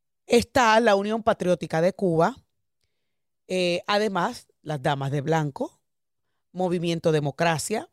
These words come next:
Plantados hasta la Libertad, Consejo para la Transición Democrática en Cuba, Fundación para la Democracia Panamericana y Promotores Cuba Decide,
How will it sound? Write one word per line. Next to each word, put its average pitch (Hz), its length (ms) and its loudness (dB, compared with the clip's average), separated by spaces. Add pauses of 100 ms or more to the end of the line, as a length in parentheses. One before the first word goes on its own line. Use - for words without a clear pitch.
Plantados 165 460 -2
hasta 151 240 -6
la 139 120 -2
Libertad, 131 460 -4
Consejo 165 420 -2
para 160 160 -2
la 151 60 -4
Transición 151 480 -8
Democrática 175 760 -6
en 160 100 -4
Cuba, 208 440 0 (400)
Fundación 190 560 -2
para 175 160 0
la 170 100 2
Democracia 160 720 -4
Panamericana 165 1000 -2 (580)
y 208 120 -6
Promotores 196 760 2
Cuba 165 340 -2
Decide, 143 600 -6